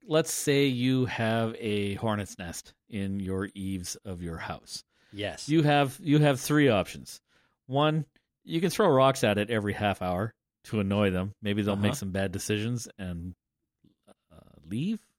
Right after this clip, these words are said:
Speaker 1: I, I'm not sure exactly what the goal would be, but you throw rocks every once in a while at the, uh, uh,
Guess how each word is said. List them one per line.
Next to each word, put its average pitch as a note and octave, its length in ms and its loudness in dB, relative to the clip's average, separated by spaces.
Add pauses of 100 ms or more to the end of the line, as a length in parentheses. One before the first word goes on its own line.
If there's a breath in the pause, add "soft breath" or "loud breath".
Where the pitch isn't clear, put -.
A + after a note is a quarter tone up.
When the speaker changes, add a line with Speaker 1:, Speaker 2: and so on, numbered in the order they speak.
(140)
Speaker 1:
I, G#2+ 100 -14 (100)
I'm A2+ 80 -4
not A2+ 100 -2
sure A2 160 -6
exactly F#2+ 380 -4
what F2+ 100 -8
the F2 80 -14
goal F#2 240 -4
would E2+ 140 -8
be, E2+ 180 -10 (320 loud breath)
but B2+ 80 -4
you D3 80 0
throw F#3 220 2
rocks C#3+ 480 4
every A2+ 220 0
once G#2+ 260 -2
in A2 60 -6
a G2 40 -4
while G2 260 0
at G2 200 -4
the, F#2+ 320 -4
uh, F2 180 -6 (680 soft breath)
uh, F2 200 -8